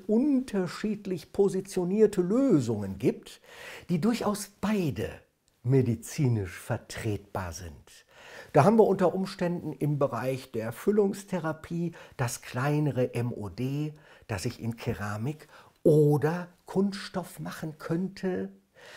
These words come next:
im Bereich Z E die Brücke oder das Implantat, wenn es darum geht, nur einen einzelnen fehlenden Zahn zu ersetzen und so weiter. Und da fällt mir nun immer wieder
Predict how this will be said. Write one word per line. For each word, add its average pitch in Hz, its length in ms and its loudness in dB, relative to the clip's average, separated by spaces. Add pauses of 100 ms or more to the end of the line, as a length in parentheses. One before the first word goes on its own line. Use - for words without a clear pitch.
(160)
im 160 160 8
Bereich 139 460 4
Z - 380 -6
E 156 260 -4
die 123 180 -6
Brücke 170 600 -2 (280)
oder 165 540 8
das 151 260 -6
Implantat, 170 1000 -6
wenn 143 200 0
es - 220 -8
darum 139 380 -4
geht, 135 340 -4
nur 135 240 -2
einen 127 320 -2
einzelnen 147 840 -2
fehlenden 113 680 -4
Zahn 156 360 -6
zu - 160 -6
ersetzen 127 500 -4 (300)
und 196 240 6
so 147 240 2
weiter. - 320 -4 (640)
Und 175 180 -2
da 196 100 2
fällt 240 300 0
mir 226 80 2
nun 202 240 0
immer 262 440 2
wieder 170 320 -4